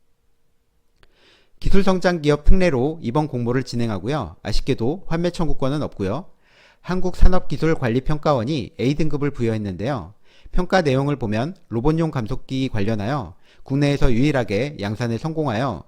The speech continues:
감속기 수출을 달성한 기업이라는 점에서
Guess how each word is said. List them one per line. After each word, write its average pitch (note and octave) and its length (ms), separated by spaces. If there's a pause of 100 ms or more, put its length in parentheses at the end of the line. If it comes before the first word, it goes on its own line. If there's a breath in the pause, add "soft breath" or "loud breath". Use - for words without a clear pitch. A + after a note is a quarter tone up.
감속기 B2+ 440
수출을 D#3+ 420
달성한 B2+ 440
기업이라는 A2+ 480
점에서 F#2+ 560